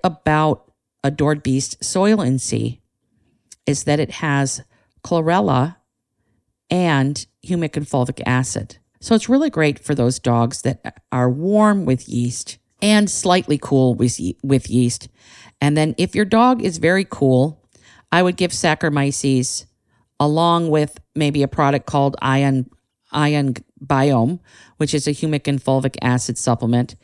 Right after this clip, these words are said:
along with spirulina. So you're gonna do that and start supporting the gut.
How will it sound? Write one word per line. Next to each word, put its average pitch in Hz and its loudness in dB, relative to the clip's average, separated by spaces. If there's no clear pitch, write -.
along 131 2
with 98 -4
spirulina. 123 0
So 220 4
you're 220 2
gonna 277 4
do 240 4
that 185 4
and 165 0
start - 2
supporting 175 0
the 160 -2
gut. - 0